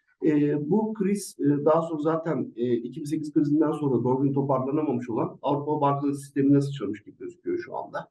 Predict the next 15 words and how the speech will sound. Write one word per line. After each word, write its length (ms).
Bunun 260
ilk, 360
e, 100
problem 320
yaşayan 340
bankalardan 640
bir 60
tanesi 260
de 120
Credit 160
Suisse 340
oldu. 300
U 240
B 180
S, 220